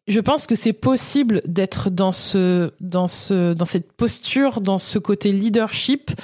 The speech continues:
dans ce côté entrepreneur, leader, pionnière, vraiment confiance quand tu, quand tu sais et quand tu es convaincu et quand tu aimes ce que tu fais.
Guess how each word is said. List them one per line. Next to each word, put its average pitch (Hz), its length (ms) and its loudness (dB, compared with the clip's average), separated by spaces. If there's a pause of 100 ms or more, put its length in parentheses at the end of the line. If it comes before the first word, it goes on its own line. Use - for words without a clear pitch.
(260)
dans 196 120 2
ce 214 140 0
côté 220 500 2 (480)
entrepreneur, 226 880 2
leader, 214 880 0 (420)
pionnière, 240 720 2
vraiment 214 520 2
confiance 262 760 -2
quand 226 220 -2
tu, 220 340 -2
quand 208 200 -2
tu 208 200 -2
sais 247 420 2
et 214 40 2
quand 202 180 -2
tu - 180 0
es 196 60 2
convaincu 233 540 2
et 220 60 2
quand 196 140 0
tu - 220 -2
aimes 196 160 2
ce - 80 -4
que 190 100 -2
tu 160 160 -2
fais. - 200 -6